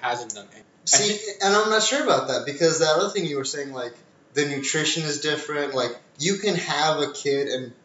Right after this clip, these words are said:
Speaker 2: at this point in time, like, train them to be the best athlete in the world just by giving them proper nutrition and, like,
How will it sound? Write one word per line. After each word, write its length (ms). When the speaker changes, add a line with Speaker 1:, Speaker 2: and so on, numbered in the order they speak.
Speaker 2:
at 240
this 240
point 220
in 100
time, 560
like, 260
train 380
them 140
to 120
be 140
the 80
best 400
athlete 300
in 80
the 60
world 340
just 220
by 100
giving 240
them 160
proper 420
nutrition 680
and, 120
like, 280